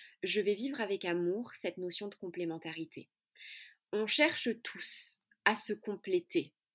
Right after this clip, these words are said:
Et on le voit en quantique, quand les électrons y tournent autour du noyau, s'il manque d'un électron, euh, à un atome, eh bien la structure, elle est instable.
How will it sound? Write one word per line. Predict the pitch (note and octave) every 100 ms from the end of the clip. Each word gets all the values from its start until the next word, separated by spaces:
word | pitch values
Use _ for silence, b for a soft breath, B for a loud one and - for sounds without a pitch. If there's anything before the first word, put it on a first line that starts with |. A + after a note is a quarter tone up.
| B B B
Et | A3
on | A3
le | A3+
voit | A3+ C4
en | A#3+
quantique, | A#3+ A3 A3+ A3+ - - -
quand | G#3
les | F#3+ F#3 F#3+
électrons | F#3+ - - A3+
y | G3+ -
tournent | A#3+ G#3+
autour | F#3 - G3 F3
du |
noyau, | F3 E3+ F#3 D4
s'il | - G3+ F#3
manque | A3+ C4 B3 G3
d'un | E3 D#3
électron, | D3+ D#3 - G3
euh, | G3 B B B -
à | -
un | D#3+ D#3
atome, | D#3 A#3+ D#4 -
eh |
bien | - F#3
la | F#3
structure, | - G#3 - D4+
elle | A#3+
est | G#3+ -
instable. | G#3+ - B3+ G3+ F3 D#3+